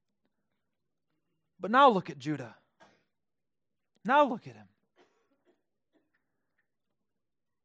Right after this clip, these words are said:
Now he's happy to stand, as it were, in the shadows and to facilitate this glorious reunion between Jacob and Joseph.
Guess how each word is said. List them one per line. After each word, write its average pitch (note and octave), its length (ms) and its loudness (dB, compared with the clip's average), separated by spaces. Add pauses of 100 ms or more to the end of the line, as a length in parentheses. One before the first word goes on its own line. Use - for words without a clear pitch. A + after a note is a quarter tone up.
(160)
Now F3 260 4
he's G3 200 -4
happy D#3+ 600 -2 (1600)
to C#3+ 100 -18
stand, G3 400 -2
as F3 120 2
it E3 80 -6
were, E3 140 2
in D#3+ 80 0
the D3 60 -6
shadows D#3 760 -2 (800)
and D#3 100 -14
to D3 80 -4
facilitate F3 1040 0 (640)
this D3 160 -8
glorious F#3+ 580 4
reunion D#3+ 680 -2 (640)
between E3+ 320 -4
Jacob E3+ 420 0
and D#3+ 140 -4
Joseph. D#3+ 500 -4